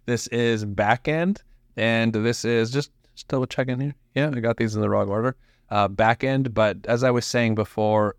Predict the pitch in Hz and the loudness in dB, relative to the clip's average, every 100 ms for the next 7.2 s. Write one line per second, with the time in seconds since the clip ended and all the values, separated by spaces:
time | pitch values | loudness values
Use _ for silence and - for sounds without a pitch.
0 | - - 147 143 135 120 120 - 113 107 | -12 -4 0 2 2 2 0 0 0 2
1 | 101 98 101 101 101 - 101 104 110 113 | 4 4 4 2 -2 -4 -2 0 0 0
2 | 117 - 110 104 101 101 98 98 - 95 | -2 -2 0 0 2 0 0 -2 -2 -2
3 | 95 92 98 - 101 107 110 117 113 101 | -2 -4 -6 -4 -2 0 0 0 0 2
4 | 104 107 - 104 101 101 117 120 127 117 | 0 0 -2 -2 -2 -2 0 4 4 2
5 | 104 104 107 107 98 104 - 104 95 98 | 0 -2 -2 -4 -2 -4 -2 -2 -2 -2
6 | - 95 92 98 98 92 98 95 - 95 | -2 0 0 -2 -2 -4 -6 -8 -6 -4
7 | 92 | -4